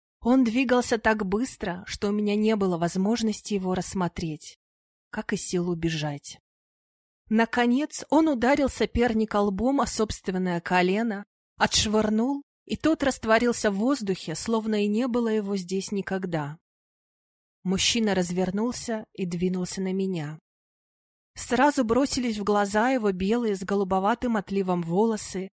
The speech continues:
и синие-синие глаза. Добавить к этому его крепкую, мужественную фигуру, и понятно, почему я застыла, завороженно рассматривая его. Невероятная красота!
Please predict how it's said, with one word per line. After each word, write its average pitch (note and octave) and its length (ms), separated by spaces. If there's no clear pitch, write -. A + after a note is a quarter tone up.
и G#3+ 100
синие-синие B3 1000
глаза. G#3 600
Добавить G#3+ 560
к - 140
этому A3+ 360
его F#3+ 240
крепкую, G#3+ 640
мужественную G3 760
фигуру, G#3+ 680
и A3+ 100
понятно, B3 500
почему G#3+ 380
я G3 140
застыла, G3+ 640
завороженно G#3+ 720
рассматривая F#3 720
его. F3+ 460
Невероятная G3+ 840
красота! A3 760